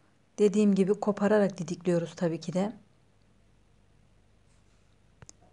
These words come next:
Basma kadayıfın özelliği bu arkadaşlar. Tel tel olması gerekiyor. Dökül-, kum gibi dökülmesi gerekiyor.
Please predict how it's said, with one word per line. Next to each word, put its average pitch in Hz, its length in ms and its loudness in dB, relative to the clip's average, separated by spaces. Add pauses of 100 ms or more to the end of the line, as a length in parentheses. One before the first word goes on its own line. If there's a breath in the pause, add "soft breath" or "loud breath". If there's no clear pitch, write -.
(240)
Basma 196 340 0
kadayıfın 180 560 -2 (720 soft breath)
özelliği 185 640 0
bu 208 300 -2
arkadaşlar. 185 800 -2 (2750)
Tel 202 240 0
tel 190 220 -2
olması 180 440 -2
gerekiyor. 175 560 0
Dökül-, 190 440 0 (360)
kum 214 220 0
gibi 175 200 -2
dökülmesi 180 560 -2
gerekiyor. 196 500 2